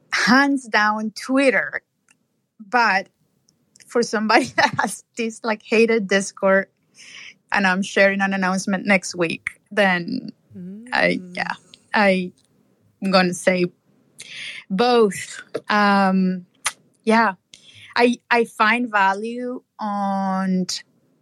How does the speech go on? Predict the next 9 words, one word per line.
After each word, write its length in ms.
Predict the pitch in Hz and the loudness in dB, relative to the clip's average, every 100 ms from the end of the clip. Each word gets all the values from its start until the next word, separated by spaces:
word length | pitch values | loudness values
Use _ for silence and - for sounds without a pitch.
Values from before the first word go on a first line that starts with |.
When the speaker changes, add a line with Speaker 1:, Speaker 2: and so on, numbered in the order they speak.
| _ | _
Speaker 1:
having 880 | - - 220 208 208 220 220 214 214 - - | -12 -4 0 2 2 -2 -4 -4 -6 -10 -8
kind 220 | 214 208 | -4 -4
of 120 | 185 | -4
those 220 | 196 185 | -4 -4
hardcore 840 | - - 180 175 - - 196 190 208 | -8 2 2 2 -2 0 2 2 0
collectors, 1120 | - 196 180 180 - 220 240 285 311 - - - | 0 2 2 0 0 2 2 0 -4 -10 -12 -4
Speaker 2:
Mm-hmm. 420 | 196 170 202 196 - _ _ _ - | -2 -2 -2 -6 -8 _ _ _ 0
Speaker 1:
um, 720 | 220 208 202 196 190 190 180 180 _ _ | 2 4 4 2 0 0 -2 -4 _ _
to, 1160 | - - - 202 196 190 185 180 180 180 175 196 | -12 -6 0 2 4 4 2 2 2 2 0 -4